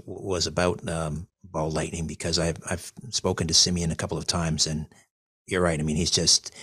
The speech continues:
he, he, he takes a real deep dive into this. It's, it's absolutely fascinating. And I know people will enjoy him in, in the film. Uh,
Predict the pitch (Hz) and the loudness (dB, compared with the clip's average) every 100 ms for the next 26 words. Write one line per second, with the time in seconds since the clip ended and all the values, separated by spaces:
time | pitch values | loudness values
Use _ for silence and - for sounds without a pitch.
0 | - - - - 113 107 - - - - | -20 -18 -6 4 6 6 2 -2 -8 2
1 | 117 - 107 - 117 104 104 101 87 104 | 2 4 4 6 6 6 8 6 6 4
2 | - 98 98 90 78 78 - 85 - - | 6 6 6 4 2 4 2 2 -2 0
3 | 92 90 87 92 87 87 - 87 87 85 | 0 0 0 0 0 -2 -2 0 2 2
4 | 76 71 73 - - - - - 92 85 | -2 -6 -8 -10 -18 -16 -18 -6 0 2
5 | 82 92 85 82 82 80 78 82 82 78 | 2 0 0 0 0 0 0 2 0 0
6 | 76 85 80 78 85 76 - 90 87 - | -2 0 -2 -2 -4 -4 -2 -2 0 -2
7 | - _ _ _ _ 104 | -8 _ _ _ _ 2